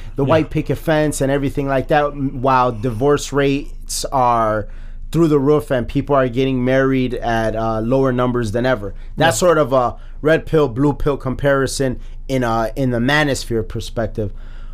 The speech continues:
Speaker 1: Well, in rap, and to go back to the question that you asked,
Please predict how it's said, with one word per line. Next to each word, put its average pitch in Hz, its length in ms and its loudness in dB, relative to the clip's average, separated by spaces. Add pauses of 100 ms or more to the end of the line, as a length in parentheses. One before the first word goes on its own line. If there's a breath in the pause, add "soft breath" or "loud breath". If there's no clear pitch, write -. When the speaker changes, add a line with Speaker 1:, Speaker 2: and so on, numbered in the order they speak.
(680 soft breath)
Speaker 1:
Well, 156 440 6
in 147 320 2
rap, 214 500 4 (200)
and 139 360 2
to 127 420 2 (100)
go 147 140 4
back 151 280 2
to 131 100 -8
the 113 100 0
question 185 440 0
that 135 240 -2
you 131 140 2
asked, 127 380 0